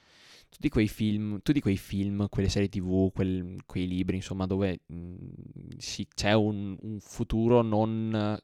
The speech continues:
convenzionale e, pff, casino, tutto,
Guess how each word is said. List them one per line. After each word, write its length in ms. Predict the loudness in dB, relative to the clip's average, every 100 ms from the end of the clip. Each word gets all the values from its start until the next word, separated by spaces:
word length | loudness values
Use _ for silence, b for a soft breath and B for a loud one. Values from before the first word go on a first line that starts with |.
| _
convenzionale 1000 | -6 0 0 0 -2 0 0 0 -2 -4 B B B B B B
e, 400 | -8 -4 -2 -4 -4 -8 -10 -12 -2
pff, 760 | -2 -2 -6 -10 -12 -14 -14
casino, 480 | -10 -8 -8 -12 -12
tutto, 400 | -12 -12 -12 -14